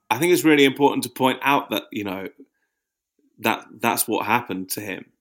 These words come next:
because he was basi-, you know, he, he was protesting police brutality against, against black people and police racism and systemic racism,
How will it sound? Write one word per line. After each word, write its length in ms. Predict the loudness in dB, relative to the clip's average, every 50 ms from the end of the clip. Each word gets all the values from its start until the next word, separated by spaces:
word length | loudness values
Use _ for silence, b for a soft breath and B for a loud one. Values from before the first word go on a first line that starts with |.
| _ _ -12
because 200 | -8 -6 -4 0
he 140 | 0 2 2
was 120 | 2 2
basi-, 300 | 2 0 0 0 0 -6 _ -12
you 240 | -12 -6 -6 -4
know, 120 | -4 -4 -4
he, 260 | -4 -4 -4 -6 -6 -8
he 200 | 0 2 4 4
was 120 | 4 2
protesting 640 | 0 -2 -4 0 0 0 0 2 0 0 0 0 -2 _ _
police 280 | -6 -2 -2 0 -2 -2
brutality 680 | 0 0 0 0 0 -2 -2 -2 -4 -6 -8 -8 -8 -8
against, 520 | -8 -10 -10 -10 -10 -10 -10 -10 -10 _ _ _ _ _ _ _ _ _ _ _ _ -6
against 260 | -4 -4 -4 -4 -2
black 260 | -2 -2 -2 -2 -6
people 440 | -10 -12 -12 -10 -12 -14 -14 -14 _ _ _ _ _ -8
and 160 | -8 -8 -4
police 300 | -2 0 0 0 0 0
racism 600 | -2 0 0 -2 -4 -4 -8 -10 -14 -14 -18 -20 _ _ -14
and 100 | -6 -4
systemic 440 | -2 -2 0 0 0 -2 -2 -4 -6
racism, 500 | -6 -6 -6 -6 -8 -10 -10 -14 -14 -16